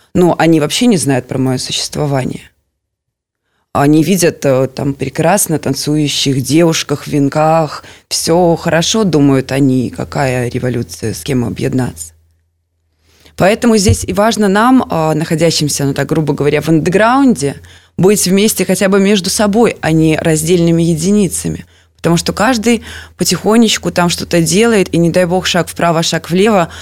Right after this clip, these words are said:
там начнутся комментарии, там, "Когда же ты сдохнешь?", "Кто это?", там, "Блин, что она несет?", там, "Уберите". Ну, то есть вот это вот начнется муть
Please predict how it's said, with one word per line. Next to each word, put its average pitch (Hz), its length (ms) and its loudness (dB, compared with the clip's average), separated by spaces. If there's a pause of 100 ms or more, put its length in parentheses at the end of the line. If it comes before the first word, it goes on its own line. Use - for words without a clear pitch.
(300)
там 165 180 2
начнутся 180 540 0
комментарии, 185 800 2
там, 175 320 -2
"Когда 175 380 0
же 180 100 -2
ты 180 120 -6
сдохнешь?", 170 800 0
"Кто 190 440 2
это?", 170 500 0 (380)
там, 160 400 0
"Блин, 180 280 2
что - 260 0
она 180 180 2
несет?", 180 640 0 (100)
там, 165 180 -2
"Уберите". 175 640 0 (160)
Ну, 214 100 2
то 254 80 0
есть 240 140 0
вот 214 120 -2
это 202 160 -2
вот - 120 -6
начнется 202 440 0
муть 269 460 2